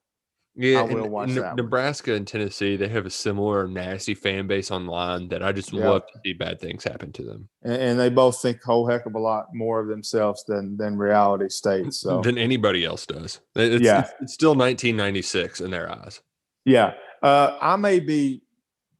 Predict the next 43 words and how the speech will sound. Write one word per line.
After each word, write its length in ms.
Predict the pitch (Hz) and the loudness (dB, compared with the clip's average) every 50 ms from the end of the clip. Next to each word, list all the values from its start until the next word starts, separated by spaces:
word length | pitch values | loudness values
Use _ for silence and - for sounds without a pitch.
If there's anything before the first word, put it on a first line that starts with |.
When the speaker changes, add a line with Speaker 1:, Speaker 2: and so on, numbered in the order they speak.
| _ _ _ _ _ _ _ _ _ _ - | _ _ _ _ _ _ _ _ _ _ -6
Speaker 2:
I 100 | - 135 | -2 0
don't 120 | 139 139 | 0 0
know. 100 | 135 120 | 0 0
I 140 | 117 135 160 | 0 0 0
like, 300 | 180 160 151 151 147 139 _ - - | 2 4 2 2 2 0 _ -10 -6
I 100 | 147 151 | -4 -2
like 240 | 151 151 147 139 120 | 0 0 0 -2 -2
watching 340 | 120 120 113 110 - - 104 | -4 -6 -6 -6 -8 -14 -14
Big 220 | 107 110 107 - | -12 -14 -14 -12
Ten 180 | - 110 101 95 | -14 -14 -14 -12
football. 440 | 101 104 92 - 98 87 90 92 - | -12 -12 -10 -6 -6 -6 -6 -6 -8
So 140 | - 110 104 | -6 -4 -2
yeah, 300 | 104 107 110 104 95 92 92 _ - | -2 0 -2 -2 -2 -4 -10 _ -8
I, 300 | - 107 95 90 113 110 | -4 -4 -2 -2 0 0
I 40 | 110 | 0
will. 220 | 107 107 104 101 | 0 0 0 0
I 120 | 101 107 110 | 2 4 4
like 260 | 117 113 110 - - | 4 4 2 0 0
watching, 300 | 107 104 104 - - 92 - | 0 0 0 -2 -6 -8 -4
I 140 | 110 113 | -2 0
like 220 | 110 110 110 107 120 | 0 0 -2 -2 -2
Speaker 1:
Maybe 100 | 120 - | -2 -2
Speaker 2:
watching 380 | 107 107 - 107 104 98 90 - _ _ _ _ - | -2 -2 -4 -12 -12 -12 -14 -16 _ _ _ _ -10
Wisconsin 560 | 117 104 - - 135 127 127 120 - 120 120 | -10 -6 0 4 6 6 6 4 2 -2 -4
play. 320 | - - 123 120 117 113 | 2 4 4 4 4 4
I 80 | 110 107 | 2 0
like 260 | 104 101 98 101 101 | -2 -2 -4 -4 -6
Speaker 1:
Mm-hmm. 360 | 104 98 98 98 95 95 95 92 _ _ _ - | -6 -8 -8 -8 -8 -8 -10 -12 _ _ _ -4
Speaker 2:
Minnesota. 760 | 127 131 131 127 120 - 139 135 135 135 131 131 123 123 - - | -2 0 0 0 0 2 6 6 6 6 6 2 0 -2 -6 -10
I 140 | - 113 107 | -10 -10 -8
mean, 140 | 107 110 110 | -8 -6 -4
that's 180 | 120 135 - | -6 -6 -6
a 80 | 139 117 | -6 -6
good, 220 | 117 120 117 120 | -4 -4 -6 -4
gonna 180 | 127 120 110 110 | -6 -6 -6 -4
be 80 | 117 | -4
a 60 | 117 113 | -4 -4
good 180 | 117 117 113 | -4 -4 -4
game. 400 | 117 113 113 113 110 110 113 117 - | -4 -6 -6 -8 -10 -12 -14 -12 -4
Michigan 420 | 127 123 127 123 - - 127 120 113 | 0 0 0 0 0 0 0 0 2
Speaker 1:
Yeah. 120 | 104 98 - | 0 -2 -2
Speaker 2:
at 220 | - 117 117 107 120 | -2 -2 -2 0 0
Minnesota. 600 | 117 113 117 - - 127 120 120 120 120 117 117 | -2 -4 -4 0 2 4 6 6 6 4 2 0